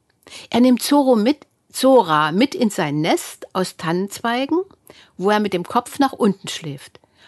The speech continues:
Das findet Zora unbequem und bereitet sich ein Bett aus Blättern. Schließlich die Geschichte von einem kleinen Mann namens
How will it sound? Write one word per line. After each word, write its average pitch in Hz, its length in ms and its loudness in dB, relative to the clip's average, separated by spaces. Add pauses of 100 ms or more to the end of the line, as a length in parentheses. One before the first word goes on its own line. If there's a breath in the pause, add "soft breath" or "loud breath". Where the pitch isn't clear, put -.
(120 soft breath)
Das 202 200 -4
findet 202 300 0
Zora 180 300 -2
unbequem 220 760 -2
und - 220 -4
bereitet 160 420 -6
sich - 280 -8
ein 151 160 -6
Bett - 320 -8
aus 233 240 -8
Blättern. 139 680 -10 (1800 loud breath)
Schließlich 285 760 2 (460 soft breath)
die 226 100 -2
Geschichte 285 640 0
von 240 200 -2
einem 185 340 -2
kleinen 247 640 2
Mann 180 280 0 (140)
namens 208 640 -2